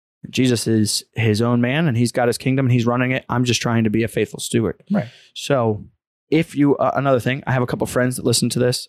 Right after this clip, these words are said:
Speaker 1: uh, that, you know, might be forgetful. I don't know if you do either, Bob. If you would like to, shameless plug, subscribe to any of the places that you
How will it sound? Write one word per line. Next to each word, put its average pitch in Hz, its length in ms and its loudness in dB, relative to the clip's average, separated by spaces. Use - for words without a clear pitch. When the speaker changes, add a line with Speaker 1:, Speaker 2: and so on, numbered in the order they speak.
Speaker 1:
uh, 107 240 0
that, 107 320 -2
you 117 80 0
know, 110 100 2
might 113 160 0
be 113 80 -2
forgetful. 113 720 -4
I - 40 -4
don't 110 80 2
know 110 80 2
if 101 120 -4
you 117 100 2
do 110 220 4
either, 117 260 0
Bob. 117 280 -4
If 160 240 0
you 160 60 4
would 147 100 2
like 131 200 0
to, 135 260 -2
shameless 131 360 0
plug, 110 280 -2
subscribe 117 500 -2
to 120 80 -4
any 117 160 0
of 113 80 2
the 113 60 0
places 113 360 0
that 113 160 0
you 110 380 2